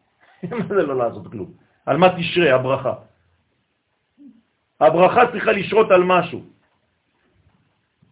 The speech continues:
ולכן על השולחן לא מסלקים את הקוץ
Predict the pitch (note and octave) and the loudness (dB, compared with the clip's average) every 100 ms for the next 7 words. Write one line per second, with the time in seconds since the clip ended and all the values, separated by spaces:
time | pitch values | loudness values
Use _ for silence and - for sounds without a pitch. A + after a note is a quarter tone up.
0 | _ _ _ _ C#3+ E3+ F#3 G3+ F#3+ F3+ | _ _ _ _ 2 2 2 4 4 4
1 | G3 - G#3+ A#3+ A#3 - D3+ G#3 B3 A#3+ | 0 4 6 6 2 -8 0 4 6 4
2 | F#3+ E3+ F3 E3+ E3+ E3+ F#3+ F3+ E3 D#3+ | 2 0 0 2 2 2 0 2 0 0
3 | F3 | 0